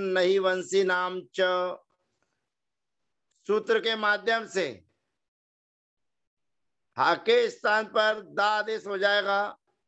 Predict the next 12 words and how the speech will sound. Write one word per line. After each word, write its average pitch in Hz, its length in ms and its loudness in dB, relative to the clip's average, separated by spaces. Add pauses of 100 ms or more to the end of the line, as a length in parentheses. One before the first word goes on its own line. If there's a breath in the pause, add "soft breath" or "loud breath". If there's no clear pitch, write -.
(1080)
और 175 300 0
दा 190 200 4
आदेश 233 400 0
होने 208 260 2
पर 202 260 2
शब्द 196 380 -2
बन 185 260 0
जाएगा। 175 440 2
फिर 190 200 0
उसके 190 280 0
बाद 180 280 0
में 175 340 -2